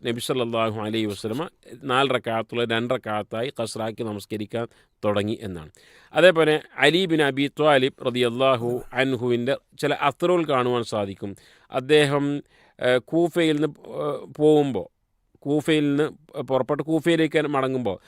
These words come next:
ദൂരെ നിന്നും കൂഫ കാണുന്നുണ്ട്, കൂഫ പട്ടണം കാണുന്നുണ്ട്. അപ്പോൾ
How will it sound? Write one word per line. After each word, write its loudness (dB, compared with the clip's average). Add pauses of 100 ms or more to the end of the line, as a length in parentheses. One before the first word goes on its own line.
(220)
ദൂരെ 4
നിന്നും 0 (180)
കൂഫ 0 (140)
കാണുന്നുണ്ട്, 2
കൂഫ -6
പട്ടണം 0
കാണുന്നുണ്ട്. 4 (460)
അപ്പോൾ 4